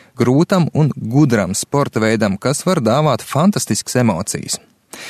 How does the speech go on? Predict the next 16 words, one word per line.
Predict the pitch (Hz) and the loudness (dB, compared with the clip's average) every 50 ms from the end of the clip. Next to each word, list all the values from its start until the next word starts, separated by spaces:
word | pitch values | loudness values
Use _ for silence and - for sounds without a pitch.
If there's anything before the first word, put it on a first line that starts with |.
| - - - | -18 -8 -2
Latvija | 131 156 190 - 185 175 156 160 | -2 -2 0 2 2 4 4 4
ir | 175 175 147 | 4 4 4
izdevīga | 120 117 95 98 92 95 - - | 2 2 2 2 2 0 2 2
šim | 110 101 | 0 0
sporta | - - 127 120 113 - | 2 0 -2 -2 0 0
veidam. | 113 107 113 117 107 101 87 98 107 - _ _ - | 0 2 2 2 2 0 0 -2 -6 -8 _ _ -2
Te | - 123 | 0 2
nav | 143 151 143 113 95 - - _ _ _ - | 2 4 2 2 0 -4 -12 _ _ _ -4
okeāna | 113 110 - - 110 104 104 104 101 104 101 | -4 -2 0 -2 0 2 2 2 2 2 2
viļņu, | 131 156 170 160 151 143 127 - - - _ _ _ _ | 4 4 4 4 4 4 2 0 -6 -20 _ _ _ _
burāt | 110 120 156 170 160 123 - - | 0 2 2 2 2 0 0 0
var | 117 120 123 | -2 0 2
no | 123 110 101 | 2 2 4
marta | 101 110 143 175 185 - - 113 | 4 2 2 0 -2 -2 -2 0
līdz | 110 151 170 127 - 101 | 2 2 2 2 0 -2
oktobrim. | - - - 95 76 92 - - - - | -2 -2 -4 -4 -4 -4 -6 -8 -10 -12